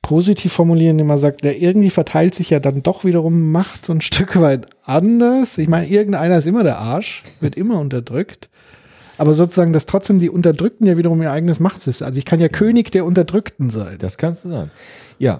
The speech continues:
Speaker 2: in deinem
Speaker 1: Und aufsteigen in meinem Milieu, in meinem
Speaker 2: Das kannst du ja. Aber das meint ja Bourdieu. Also du kannst innerhalb deiner Grenzen kannst du hochgehen, aber du hast immer eine Grenze. Also du hast immer eine Glasdecke,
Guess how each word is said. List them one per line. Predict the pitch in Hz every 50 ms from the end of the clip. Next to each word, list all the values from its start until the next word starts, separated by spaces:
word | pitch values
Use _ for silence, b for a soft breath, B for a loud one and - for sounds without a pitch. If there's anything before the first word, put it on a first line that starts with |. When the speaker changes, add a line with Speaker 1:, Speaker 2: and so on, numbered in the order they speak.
| - _
Speaker 2:
in | 117 107 104
deinem | 95 95 87 110 147
Speaker 1:
Und | 170 139
aufsteigen | 143 196 190 - - 202 175 160 156 147 151
in | 147
meinem | 147 151 156 165 180 185
Milieu, | 185 175 165 156 170 185 196 214 226 226
in | 208 175 170
meinem | 160 156 160 165 175 180 180
Speaker 2:
Das | 185
kannst | 185 - 120 185 180 - -
du | 90
ja. | - - -
Aber | - 107 110
das | 107 - - 117 117 143
meint | 147 156 165 147
ja | 127
Bourdieu. | 98 98 92 80 - 82 76 67
Also | 60 80 85
du | 92
kannst | - 110 120 120 - -
innerhalb | 135 139 123 120 117 110 -
deiner | 98 90 98 110 113
Grenzen | - - 82 87 123 156 - 202 175
kannst | 131 147 151 151 - -
du | 151 139
hochgehen, | 127 135 127 - - - 82 82 104 117
aber | 95 101 101
du | 101
hast | 101 -
immer | - 110 113
eine | 131 143
Grenze. | 135 - 123 120 113 - - - -
Also | - 131
du | -
hast | 156 -
immer | 90 110
eine | 110 -
Glasdecke, | - 92 85 101 - - 92 85 - - 113 147 147